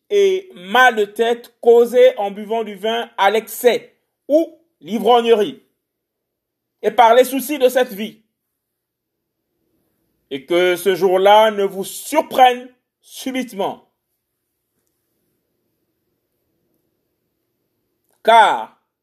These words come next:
il surprendra comme un piège tous ceux qui habitent sur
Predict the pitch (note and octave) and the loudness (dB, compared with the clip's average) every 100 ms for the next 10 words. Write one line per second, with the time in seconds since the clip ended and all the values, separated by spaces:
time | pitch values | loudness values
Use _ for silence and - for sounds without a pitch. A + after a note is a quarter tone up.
0 | _ _ _ _ _ _ _ _ _ F#3 | _ _ _ _ _ _ _ _ _ -12
1 | F#3 F3 D#3+ D3 C3+ _ _ _ _ _ | -4 -2 0 0 -2 _ _ _ _ _
2 | - - - C#4+ A3+ A#3+ A#3+ A#3 A#3 A#3+ | -20 -16 -2 0 2 0 -2 2 2 2
3 | A#3 G3 F#3+ E3+ - G3+ A#3 A#3+ A3+ - | 0 0 -2 -6 -8 0 2 2 -2 -6
4 | G#3 F#3+ G3+ G3+ G#3+ G3 F3 A3 A#3+ - | -18 -6 -4 -4 0 2 2 -2 -8 -12
5 | - A3 G#3+ G#3+ G#3 | -10 -6 -4 -6 -10